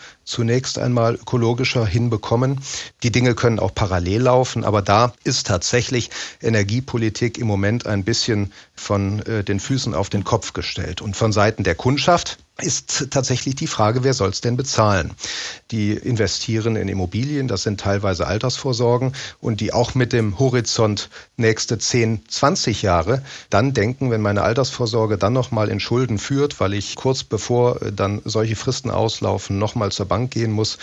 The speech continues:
um mein Haus zu sanieren, um Heizung auszutauschen, dann stellt das viele Pläne in Frage, die die Menschen haben und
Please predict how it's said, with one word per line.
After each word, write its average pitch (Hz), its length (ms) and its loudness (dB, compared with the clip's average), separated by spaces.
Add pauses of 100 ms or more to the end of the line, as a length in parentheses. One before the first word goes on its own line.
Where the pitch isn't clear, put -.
(280)
um 110 140 -2
mein 90 180 0
Haus 113 260 0
zu 131 80 -4
sanieren, 110 540 0
um 95 260 -4
Heizung 104 320 -2
auszutauschen, 107 800 -2 (320)
dann 101 380 2
stellt 113 240 0
das 95 120 0
viele 131 220 -2
Pläne 113 540 2
in 117 180 -4
Frage, 110 400 2
die 107 100 -2
die 104 100 -2
Menschen 98 400 -2
haben 92 260 0
und - 340 -6